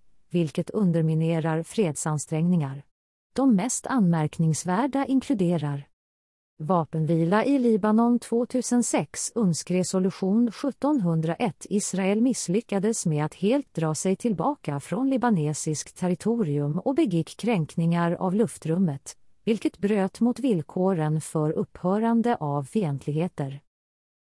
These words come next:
Vapenvila i Gaza tvåtusentolv. Israel anklagades för militära intrång och flyganfall, vilket bröt mot avtalet om att stoppa fientligheter med palestinska fraktioner.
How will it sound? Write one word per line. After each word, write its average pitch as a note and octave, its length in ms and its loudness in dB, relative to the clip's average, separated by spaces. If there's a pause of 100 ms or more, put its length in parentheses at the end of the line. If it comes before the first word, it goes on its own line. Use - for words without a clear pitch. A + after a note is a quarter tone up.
Vapenvila D#3+ 880 0
i C4 100 0
Gaza A#3+ 480 2
tvåtusentolv. F#3+ 1080 0
Israel F#3 580 0
anklagades F#3+ 920 0
för D#3+ 240 0
militära G#3+ 640 0
intrång E3+ 640 -2
och G#3 180 -4
flyganfall, D3 800 -2 (340)
vilket E3+ 380 -2
bröt A#3 400 0
mot A#3 180 0
avtalet F#3+ 760 0
om D#3+ 220 0
att D#3 120 -2
stoppa A3+ 420 -2
fientligheter E3 1040 -2
med B3 340 0
palestinska E3+ 720 -2
fraktioner. D3+ 680 -4